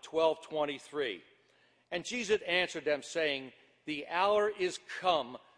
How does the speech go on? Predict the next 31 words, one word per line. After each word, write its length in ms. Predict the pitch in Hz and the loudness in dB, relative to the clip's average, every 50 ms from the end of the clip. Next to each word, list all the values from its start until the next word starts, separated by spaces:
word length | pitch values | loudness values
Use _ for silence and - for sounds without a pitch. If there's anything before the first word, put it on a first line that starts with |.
| _ _ | _ _
that 140 | - 147 - | -6 -4 -4
the 100 | 165 143 | -4 -6
Son 360 | - - - - 185 180 180 | -6 -6 -2 0 2 2 2
of 160 | 180 156 135 | 2 -2 -2
Man 320 | 160 165 160 151 147 139 135 | -2 -2 0 0 0 -2 -4
should 200 | - - 151 135 | -8 -10 -8 -8
be 80 | 143 | -8
glorified." 800 | 135 - 139 143 156 151 143 131 110 - - 120 107 101 95 90 90 - - _ _ _ _ _ _ _ _ _ _ _ _ | -8 -4 0 2 4 4 4 2 0 -2 -4 -2 -2 -2 -4 -6 -10 -14 -20 _ _ _ _ _ _ _ _ _ _ _ _
And 120 | 165 165 | -4 -4
again 260 | 170 170 - 208 226 | -4 2 4 4 4
at 140 | 214 196 - | 4 0 0
the 80 | 190 170 | -2 -2
Lord's 360 | 170 190 196 196 190 190 - | 0 2 2 2 2 0 -4
Supper 440 | - - 202 208 202 - 175 160 160 | -4 2 2 2 2 4 0 0 0
in 240 | 175 202 147 139 120 | -2 -6 -10 -10 -6
John 320 | - 170 170 175 175 165 | -2 0 0 0 0 -2
thirteen 600 | - - 180 180 170 - - - 185 170 160 151 | -2 -4 -4 -4 -6 -10 -14 -12 -10 -12 -10 -6
one, 460 | 156 190 208 190 147 139 151 156 143 - _ _ _ _ _ _ _ _ _ _ _ _ _ _ _ _ _ _ | -2 0 2 2 2 0 -4 -12 -16 -20 _ _ _ _ _ _ _ _ _ _ _ _ _ _ _ _ _ _
it 180 | 139 143 151 - | -10 -10 -10 -6
reads, 540 | 151 185 214 202 165 147 151 160 143 - - _ _ _ _ | -4 -2 -2 -2 -2 -4 -8 -10 -12 -18 -18 _ _ _ _
"Now 420 | 135 151 180 196 202 190 185 170 | -6 -2 0 2 4 4 4 2
before 420 | - - 165 - - - 202 214 208 | 2 -2 -8 -10 -8 0 2 2 4
the 100 | 202 180 | 2 0
feast 380 | - - - 233 240 208 - | -4 -6 -6 -6 -6 -4 -4
of 100 | 233 208 | -4 -4
the 80 | 196 214 | -4 -6
Passover, 720 | - - 185 214 214 202 190 - - 160 156 147 165 160 165 | -8 -4 0 2 2 2 2 0 -2 -2 -2 0 -2 -4 -4
when 220 | 165 156 147 139 | -6 -8 -10 -10
Jesus 500 | 120 - 170 202 202 202 208 - - - | -8 -8 -8 -4 -2 -2 -2 -2 -4 -10
knew 280 | 175 180 190 196 185 147 | -4 -2 0 0 0 0
his 240 | 175 165 143 - | 0 -2 -2 -4